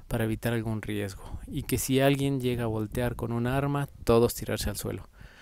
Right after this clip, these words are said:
Así que en unos momentos vamos a empezar con este curso, nos van a dar bien las reglas de seguridad, cómo manipular un arma y después yo creo que vamos a pasar a tirar.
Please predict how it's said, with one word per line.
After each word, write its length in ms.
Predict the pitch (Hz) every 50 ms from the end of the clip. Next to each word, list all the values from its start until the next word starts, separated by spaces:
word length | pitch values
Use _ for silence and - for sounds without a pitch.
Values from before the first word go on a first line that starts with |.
| - - - - - - - - -
Así 240 | - - - 147
que 80 | 139 156
en 60 | 156
unos 240 | 170 185 180 165 170
momentos 360 | 165 156 175 180 - - 160
vamos 220 | 160 165 165 - -
a 20 |
empezar 300 | 147 - - - 151 143
con 120 | - 143
este 160 | 139 - - -
curso, 440 | - - 165 - - - 190 196
nos 160 | 175 143 120 123
van 100 | 131 131
a 80 | 127
dar 280 | 127 127 127 123 123 120
bien 280 | 117 120 131 131 127
las 140 | 117 113 -
reglas 240 | 127 123 123 117 107
de 80 | 123 120
seguridad, 480 | - - 120 117 117 123 131 139 143
cómo 260 | - - - 131 131
manipular 480 | 123 120 110 107 101 - - 113 117 117
un 140 | 117 127 135
arma 320 | 143 143 147 147 147 151 - -
y 140 | 139 139 139
después 360 | 131 - - - 131 127 123
yo 80 | 127
creo 160 | - - 123 -
que 120 | - 120
vamos 200 | 120 120 123 107
a 60 | 101
pasar 280 | - - - - 117 113
a 40 | 110
tirar. 340 | - 113 104 - - -